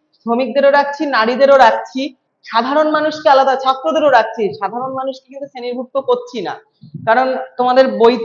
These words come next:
বই হয়তো মনে করছে যে হচ্ছে সাধারণ মানুষের আন্দোলনের ভূমিকা সেইভাবে দে-, না লিখলেও হবে,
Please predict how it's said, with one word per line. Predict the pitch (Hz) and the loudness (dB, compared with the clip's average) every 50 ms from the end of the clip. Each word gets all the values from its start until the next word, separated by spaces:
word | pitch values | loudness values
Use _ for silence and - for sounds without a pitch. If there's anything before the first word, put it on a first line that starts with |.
| 233 196 185 | -8 -4 -2
বই | 214 226 226 | -2 0 2
হয়তো | 247 247 262 254 | 2 2 0 0
মনে | 233 240 240 254 262 | 0 -2 -2 0 4
করছে | 269 269 262 269 269 277 262 | 4 4 4 4 -2 -4 -2
যে | 254 254 | 0 0
হচ্ছে | 247 - 254 254 | 0 0 -2 -6
সাধারণ | - 190 185 220 233 233 233 | -8 -12 -10 -10 -10 -10 -10
মানুষের | 240 240 247 240 - 254 | -12 -14 -14 -14 -10 -8
আন্দোলনের | 233 226 220 214 226 233 233 233 | -8 -8 -6 -8 -10 -10 -10 -12
ভূমিকা | 208 214 214 214 220 220 226 | -12 -12 -12 -10 -10 -10 -10
সেইভাবে | 226 220 202 214 226 214 214 214 | -8 -8 -8 -6 -6 -4 -2 -2
দে-, | 208 202 196 190 - - | 0 0 0 0 -2 -4
না | 185 185 185 | -4 -4 -4
লিখলেও | 190 185 - 226 226 220 | -4 -6 -6 -6 -6 -4
হবে, | 208 190 180 175 196 | -2 -2 -2 -2 -4